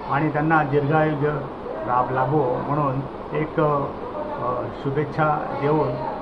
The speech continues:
साडी जोडीने त्यांचा पोटीभरण समारंभ घडवून आणण्यात आला. या निमित्ताने बापूजींनी आमच्या संस्थेला अकरा लाख रुपयाची देणगी या ठिकाणी दिली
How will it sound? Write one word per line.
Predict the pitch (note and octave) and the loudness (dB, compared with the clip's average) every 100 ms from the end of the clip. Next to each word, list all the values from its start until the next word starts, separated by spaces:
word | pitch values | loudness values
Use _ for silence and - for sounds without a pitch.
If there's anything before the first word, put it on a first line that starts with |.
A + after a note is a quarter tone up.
| - | -2
साडी | C3+ D3+ | 2 2
जोडीने | D3 D3+ D3+ D#3 C3+ B2 - - - | 2 2 2 2 0 -2 -6 -8 -6
त्यांचा | C3 C3+ D3 D3+ C3+ - - - - - - - - - - C#3+ | -2 0 4 6 4 0 -8 -8 -8 -8 -6 -6 -8 -8 -6 -2
पोटीभरण | C#3 E3 D3+ D#3 D3 C3+ - - - - - | 0 2 2 2 2 -2 -6 -10 -10 -10 -6
समारंभ | C#3 C#3 D3+ D3 D3+ D#3 - C3+ | 0 2 4 2 0 -2 -2 0
घडवून | D#3 E3 | 2 4
आणण्यात | D3 D#3 C#3+ D3 | 4 2 0 0
आला. | C#3 D3+ - - - - - - | 0 0 -4 -10 -12 -12 -12 0
या | E3 | 4
निमित्ताने | F#3 F#3 F3+ F#3 F#3 | 6 4 4 2 4
बापूजींनी | E3 D#3 D#3 E3+ F3+ F#3 D3+ C3 - - - - - - - - | 4 4 4 2 2 2 2 0 -6 -8 -10 -12 -12 -10 -6 -4
आमच्या | D3+ G3 | 0 0
संस्थेला | - E3 - E3+ E3+ C#3 - - | 2 2 2 2 6 6 4 -2
अकरा | C#3+ D#3+ | -2 0
लाख | D#3+ E3 F3 | 6 6 6
रुपयाची | F3 F3 E3 E3+ | 4 4 4 2
देणगी | C#3+ D3 D3 D#3 C3 - - - - | 2 0 2 0 -2 -4 -10 -12 -2
या | D3+ | 0
ठिकाणी | D3 D3 D3+ D#3 C3 C#3 - - - C3+ | 0 2 2 2 0 -4 -6 -10 -8 2
दिली | E3+ F3+ - | 6 6 4